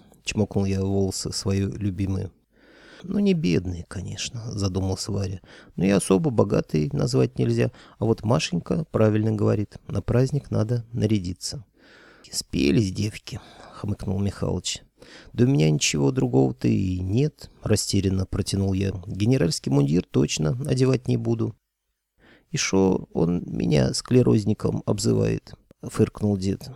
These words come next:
«А про европейскую свою одежку забыл?» «Забыл, деда». Я с сожалением снова глянул на свою любимую одежду. «Иди, иди, Федька», ткнула меня кулачком Варя.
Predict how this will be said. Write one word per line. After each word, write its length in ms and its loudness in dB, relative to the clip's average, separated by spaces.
«А 300 2
про 200 0
европейскую 720 0
свою 440 -2
одежку 720 -4
забыл?» 400 0
«Забыл, 420 4
деда». 420 0
Я 240 -2
с 60 -4
сожалением 580 0
снова 440 2
глянул 460 2
на 160 -4
свою 400 2
любимую 680 0
одежду. 560 -4
«Иди, 460 2
иди, 220 0
Федька», 720 -4
ткнула 320 4
меня 200 4
кулачком 540 2
Варя. 300 2